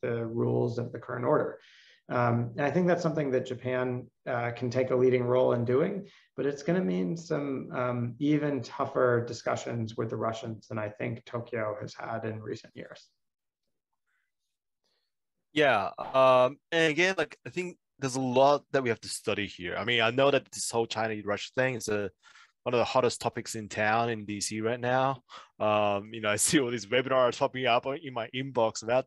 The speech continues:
Speaker 2: that. But again, it's about how to get these things right. Um, you know, how to read China right, how to read Russia right, um, because there's gonna be different answers, um, you know, based on how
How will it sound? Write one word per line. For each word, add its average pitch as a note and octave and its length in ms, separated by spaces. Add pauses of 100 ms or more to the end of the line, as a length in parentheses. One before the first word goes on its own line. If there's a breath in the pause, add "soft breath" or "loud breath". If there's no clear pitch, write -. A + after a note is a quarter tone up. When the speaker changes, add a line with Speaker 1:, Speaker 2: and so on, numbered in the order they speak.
Speaker 2:
that. F#2+ 260 (420 loud breath)
But D#3 220
again, F3+ 400
it's - 160
about E3+ 160
how D3 240
to D#3 80
get C#3 260
these C3+ 200
things C3 280
right. D3+ 280 (100)
Um, B2 380
you C#3 80
know, A#2 100 (300 loud breath)
how D3 180
to C#3+ 80
read C3+ 480
China G#2 420
right, F2+ 200
how G#2 100
to A#2 100
read A2+ 540
Russia A#2 340
right, E2 400
um, A2+ 600
because A2+ 220
there's C3 160
gonna E3 200 (200)
be D3+ 100
different D#3 260
answers, F3 520 (320 loud breath)
um, D3 420
you D#3 60
know, D3 80
based C3+ 240
on D3 100
how B2+ 300